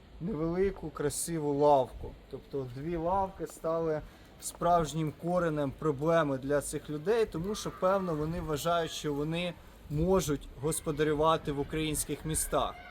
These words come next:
І зараз ми бачимо багато новин, от, зокрема, про, е, завезення мігрантів,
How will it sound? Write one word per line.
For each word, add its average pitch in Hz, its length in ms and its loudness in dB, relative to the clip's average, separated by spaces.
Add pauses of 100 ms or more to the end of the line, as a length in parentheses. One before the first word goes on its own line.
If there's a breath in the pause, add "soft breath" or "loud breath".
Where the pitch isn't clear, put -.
(380 loud breath)
І - 20 -2
зараз 180 480 2
ми 185 140 0
бачимо 175 580 2
багато 151 480 0
новин, 156 420 -2
от, 127 100 -4
зокрема, 131 500 -4
про, 135 480 0 (480 loud breath)
е, 131 160 -4
завезення 160 600 2
мігрантів, 147 840 0